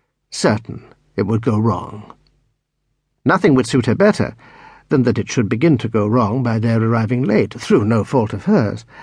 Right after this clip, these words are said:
and that their lateness should result in a quarrel between Robert and Angela. But all this smouldered silent and unanalyzed, under her immediate awareness that Robert was making a mess of things again.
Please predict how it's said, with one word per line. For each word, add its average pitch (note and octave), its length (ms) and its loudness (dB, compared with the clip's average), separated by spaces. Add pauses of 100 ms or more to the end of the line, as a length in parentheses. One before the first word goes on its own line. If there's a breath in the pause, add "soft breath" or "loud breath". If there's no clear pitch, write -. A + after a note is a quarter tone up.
(280 loud breath)
and F#3 300 4
that D3+ 140 2
their D3 200 4
lateness B2 440 2
should B2 200 -2
result A2 340 -2
in A#2+ 140 -2
a B2 40 0
quarrel G2 440 -4
between G#2+ 320 -4
Robert G2+ 460 -6
and G2 260 -12
Angela. - 600 -12 (1400)
But D3+ 120 0
all G#3 300 6
this E3 180 2
smouldered C3+ 540 2
silent C3+ 500 0 (380 loud breath)
and A#2 380 0
unanalyzed, G#2+ 1080 -2 (460 soft breath)
under A#2+ 260 2
her G#2+ 180 2
immediate A#2+ 380 2
awareness C3 520 2 (340 loud breath)
that A2+ 120 0
Robert G2+ 320 0
was A#2 140 -2
making A2 320 0
a G2+ 40 -4
mess A2 340 -2
of - 80 -14
things G#2+ 420 -8
again. - 460 -10